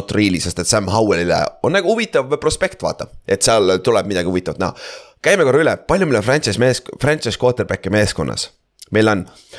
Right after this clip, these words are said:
Cardinals, Ravens, meil on Buffalo Bills, meil on Bengals, Browns, Cowboys, Broncos,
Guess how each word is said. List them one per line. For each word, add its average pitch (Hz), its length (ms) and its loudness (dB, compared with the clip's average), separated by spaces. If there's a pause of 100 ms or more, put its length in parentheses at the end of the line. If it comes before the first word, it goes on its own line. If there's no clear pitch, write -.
(140)
Cardinals, 165 800 0 (340)
Ravens, 98 640 0
meil 95 320 2
on 90 220 0 (180)
Buffalo 165 320 0
Bills, - 460 -2 (600)
meil 95 360 4
on 90 220 2 (180)
Bengals, 156 800 2 (100)
Browns, 127 720 0
Cowboys, 104 1040 2
Broncos, 165 720 0